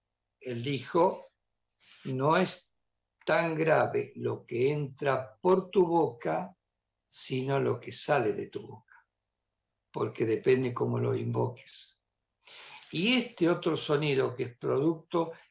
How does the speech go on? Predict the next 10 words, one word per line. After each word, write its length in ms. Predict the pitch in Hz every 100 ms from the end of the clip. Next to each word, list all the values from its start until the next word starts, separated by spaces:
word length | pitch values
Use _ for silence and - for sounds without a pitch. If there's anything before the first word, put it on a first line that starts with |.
| _ -
de 420 | 117 113 - _ _
todo 540 | 190 214 208 196 208
el 160 | - 120
juego 640 | - - 208 196 156 127 120
energético 800 | 113 110 - - 139 131 117 -
que 80 | -
estamos 380 | - 135 139 139
generando, 580 | 156 160 135 127 175 - - - -
nosotros 500 | 139 214 208 208 -
todavía 680 | 165 156 156 190 190 185